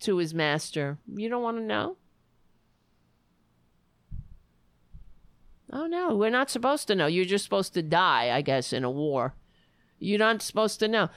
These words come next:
That's America to the, uh, assholes like Kevin Way.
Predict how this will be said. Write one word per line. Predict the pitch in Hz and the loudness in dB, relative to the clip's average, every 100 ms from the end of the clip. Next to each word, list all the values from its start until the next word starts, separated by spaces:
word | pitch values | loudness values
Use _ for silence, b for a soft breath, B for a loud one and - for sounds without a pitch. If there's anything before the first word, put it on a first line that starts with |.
| B | B
That's | - 233 233 | 0 2 2
America | 247 226 233 233 220 214 135 123 - | 2 2 2 4 2 0 -2 -2 -4
to | - 175 160 | 0 2 0
the, | 151 160 165 | 0 0 2
uh, | 170 - | 2 0
assholes | 170 180 - 190 165 160 | 0 0 0 0 0 0
like | 156 139 | 0 -2
Kevin | - 165 180 170 156 151 143 | -4 0 0 0 -2 -4 -2
Way. | 165 180 110 139 | 2 2 0 -6